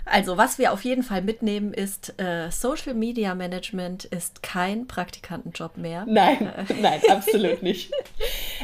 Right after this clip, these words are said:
Speaker 2: Es ist tatsächlich auch das, was meine Kunden immer wieder lernen müssen. Ähm,
Speaker 1: <laughs>
Speaker 2: es sind dann immer so Sachen, „Ja, wir, ähm, würden jetzt gerne Ihren Service buchen, aber, ähm, danach würde das jemand im Unternehmen, äh, übernehmen. Sie zeigen uns das mal kurz.“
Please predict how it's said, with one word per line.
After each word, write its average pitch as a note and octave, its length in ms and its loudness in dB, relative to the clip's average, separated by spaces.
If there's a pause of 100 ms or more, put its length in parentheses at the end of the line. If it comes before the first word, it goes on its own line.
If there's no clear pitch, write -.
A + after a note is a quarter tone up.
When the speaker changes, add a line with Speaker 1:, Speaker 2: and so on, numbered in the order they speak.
Speaker 2:
Es - 160 6
ist E4 140 2
tatsächlich B3 500 6
auch B3+ 80 6
das, A#3+ 160 4
was C#4+ 160 4
meine A3+ 200 2
Kunden C#4+ 560 2
immer A#3+ 320 4
wieder G#3 180 4
lernen A#3+ 380 6
müssen. E4 340 -2 (340)
Ähm, B3 460 6 (180)
Speaker 1:
<laughs> - 220 -20
Speaker 2:
es C#4 180 6
sind C4 180 6
dann A#3 200 8
immer A3 260 4
so A#3+ 140 2
Sachen, A#3 320 2 (380)
„Ja, C#4 340 6
wir, C4+ 140 8 (160)
ähm, A3 380 8
würden C4+ 200 2
jetzt C4+ 160 -2
gerne A#3 220 4
Ihren A3 200 0
Service C4 400 6
buchen, D4 560 -2
aber, B3 560 6
ähm, G#3+ 400 0
danach G#3 460 2
würde G#3+ 160 2
das G3+ 180 -2
jemand G#3 300 0
im F3 80 -6
Unternehmen, F#3 640 0
äh, E3 260 2
übernehmen. D#3+ 400 -2
Sie B3 140 0
zeigen G#3+ 260 4
uns F3 160 -2
das D3 220 0
mal C#3 120 2
kurz.“ - 420 -8